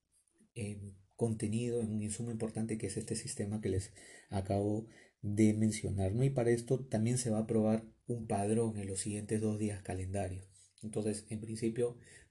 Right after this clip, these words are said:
para mañana ya estaría un registro acerca de estas familias. También es importante tomar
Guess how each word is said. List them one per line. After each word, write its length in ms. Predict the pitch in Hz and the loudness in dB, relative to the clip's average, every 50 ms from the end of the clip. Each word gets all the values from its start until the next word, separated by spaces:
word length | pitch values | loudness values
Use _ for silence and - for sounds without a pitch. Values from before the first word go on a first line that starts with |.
| _ - | _ -8
para 200 | 107 107 104 104 | -6 -4 -4 -2
mañana 480 | 104 104 110 113 117 117 113 113 110 | -2 -2 -2 0 0 0 2 2 2
ya 140 | 110 110 107 | 2 2 0
estaría 520 | 107 - - - 104 101 101 104 104 107 - - - - _ _ _ _ | 0 0 -2 -2 -2 -2 -2 -2 -4 -6 -8 -14 -20 -20 _ _ _ _
un 220 | - 120 113 107 | -2 -2 0 0
registro 500 | - - - - 117 110 107 - - 98 | -2 -4 -4 -2 0 0 0 -2 -4 -8
acerca 460 | 95 - - 98 95 - - 104 101 98 | -6 -4 -4 -4 -4 -4 -4 -4 -2 -2
de 100 | 98 98 | -4 -4
estas 600 | 95 - - - 101 98 98 95 92 92 - - - - - | -6 -8 -6 -6 -6 -4 -4 -4 -4 -6 -6 -10 -14 -14 -8
familias. 680 | - - 98 104 110 110 98 92 92 92 95 - - - - - - - - - - - - _ _ | -4 -2 0 2 2 2 2 2 -2 -4 -6 -10 -12 -20 -20 -20 -18 -18 -18 -18 -20 -20 -20 _ _
También 300 | - 107 107 110 113 113 | 2 4 6 6 6 4
es 120 | 120 117 | 4 2
importante 480 | 123 110 110 113 110 110 113 110 110 110 | 2 2 2 2 2 4 4 4 4 4
tomar 420 | 107 101 107 107 104 98 - - | 2 2 2 0 0 0 -4 -10